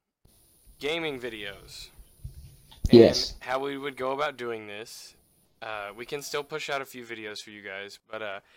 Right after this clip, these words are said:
Speaker 1: how would we w-, how we would go about doing this is I would film from my P C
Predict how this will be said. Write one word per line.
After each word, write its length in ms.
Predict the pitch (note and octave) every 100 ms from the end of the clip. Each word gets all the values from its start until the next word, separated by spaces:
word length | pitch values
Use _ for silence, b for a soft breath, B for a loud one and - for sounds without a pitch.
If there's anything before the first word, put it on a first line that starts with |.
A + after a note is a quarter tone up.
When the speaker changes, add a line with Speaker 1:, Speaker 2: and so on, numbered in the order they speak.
| b b -
Speaker 1:
how 120 | C#3+
would 120 | E3+
we 100 | E3+
w-, 220 | F3 F3 -
how 180 | - C#3+
we 100 | E3
would 200 | E3+ E3
go 140 | D3 D3+
about 260 | D#3+ C3+
doing 300 | B2+ A#2 A2
this 240 | G#2+ G#2+ B2+
is 120 | A#2+
I 160 | A#2
would 160 | C3 D3+
film 320 | - C#3 C3+
from 180 | C3 A#2+
my 140 | A#2+
P 220 | C#3 C#3+ D3+
C 420 | - A2+ G#2+